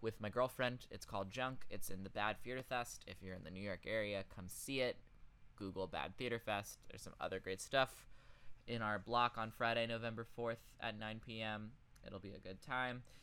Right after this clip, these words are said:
Uh, Boys Night Video is pretty much on hiatus at this point, uh, but we still have some fun stuff on there, and you should be able to find, uh, other shit that I would, uh, I, we have some other stuff down the pipes that we're gonna work on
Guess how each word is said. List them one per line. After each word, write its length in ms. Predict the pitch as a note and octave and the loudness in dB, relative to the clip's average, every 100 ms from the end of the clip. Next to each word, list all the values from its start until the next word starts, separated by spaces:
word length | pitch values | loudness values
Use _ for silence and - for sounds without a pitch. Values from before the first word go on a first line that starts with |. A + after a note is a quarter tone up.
| - - - - - | -16 -16 -16 -2 6
Uh, 240 | A2+ A2+ | 8 8
Boys 240 | A2 B2+ B2+ | 8 6 6
Night 160 | B2+ | 4
Video 280 | B2 B2 B2 | 6 6 6
is 100 | A#2+ | 4
pretty 220 | - A#2+ | -2 -2
much 180 | A#2 A#2 | 0 2
on 100 | A#2 | 0
hiatus 640 | A2+ G#2 G#2 A#2 A#2+ - | 2 4 6 6 4 0
at 60 | - | -8
this 140 | A#2 | -8
point, 440 | - B2 A#2 A#2 G#2+ - - - - G2+ | -8 -2 0 0 -2 -10 -18 -18 -6 0
uh, 440 | G2 F#2+ F#2 - - | 2 2 0 -4 -2
but 160 | G#2+ F2+ | -4 -2
we 80 | G2 | -4
still 220 | - G2 | -2 0
have 100 | F#2+ | 0
some 180 | F#2+ F#2 | -6 -8
fun 160 | G2 F#2 | -6 -6
stuff 260 | - A2 G#2 | 0 0 0
on 200 | G#2 G#2 | -2 0
there, 300 | G#2 G2+ G2+ - - - - | 2 2 0 -4 -12 -12 -4
and 100 | A#2 | -2
you 100 | A2+ | -2
should 200 | - G2+ | -4 -2
be 140 | G#2 | 0
able 180 | F#2+ G2 | 0 -2
to 60 | |
find, 400 | F#2+ G2 F2+ F2 F2+ - - - - | -4 -2 -2 -2 -6 -12 -14 -16 -6
uh, 300 | F#2 C#2+ - | -4 -2 -4
other 160 | F#2 E2 | -6 -6
shit 320 | - G2 F#2 - - - | -4 -2 -2 -4 -18 -10
that 100 | - | -6
I 60 | - | -6
would, 100 | - - | -6 -4
uh, 400 | D#2+ - - F#2+ | -4 -6 -2 0
I, 40 | |
we 140 | C#3+ D3+ | 4 4
have 80 | |
some 160 | C3+ C3 | 4 0
other 240 | A2+ G#2+ | 2 2
stuff 360 | G#2 - G#2 G2+ - - - - - | -2 0 0 0 -6 -16 -16 -8 -4
down 140 | F2+ | -4
the 80 | F2 | -4
pipes 320 | - - - | -10 -12 -10
that 120 | - - | -10 -10
we're 80 | |
gonna 220 | - A#1 A#1 | -12 -10 -8
work 180 | E2 F2 | -8 -4
on 200 | F2 | -4